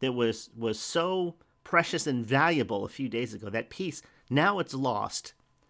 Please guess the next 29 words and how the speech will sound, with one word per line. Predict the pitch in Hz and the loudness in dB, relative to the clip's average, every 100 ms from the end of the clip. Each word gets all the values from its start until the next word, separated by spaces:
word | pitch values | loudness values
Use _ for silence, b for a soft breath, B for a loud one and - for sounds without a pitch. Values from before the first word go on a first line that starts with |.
| b b b b b b | b b b b b b
And, | 156 - | -2 0
and | 151 156 131 | 0 0 -2
maybe | 147 233 262 | 2 2 2
you | 240 | -4
point | - 180 175 | -4 -4 -4
to | 160 | -6
the | 151 | -4
situation | - 165 170 170 202 233 98 98 - _ _ _ _ _ _ - | -4 -4 -2 -2 -2 -4 -8 -10 -16 _ _ _ _ _ _ -8
and | 135 | -4
say, | 135 | 0
"Well, | 135 170 180 | 2 4 4
it's | 156 | 2
because | - 147 143 | -4 -4 0
of | 135 | 0
this | 147 - | 0 -2
problem, | - 123 113 113 110 | -2 0 2 2 0
and | 104 | 0
if | 127 | -2
it | |
wasn't | 123 160 180 | 0 2 2
for | 175 | -2
this | 143 139 | -4 -6
problem, | - 139 131 131 135 131 B B | 0 2 2 2 0 -2 B B
I | 113 | -4
wouldn't | 120 139 123 | 0 0 0
have | 104 | -2
lost | 107 107 117 - | -4 -2 -2 -4
that." | - 101 - | -8 -8 -6
But | 147 | -6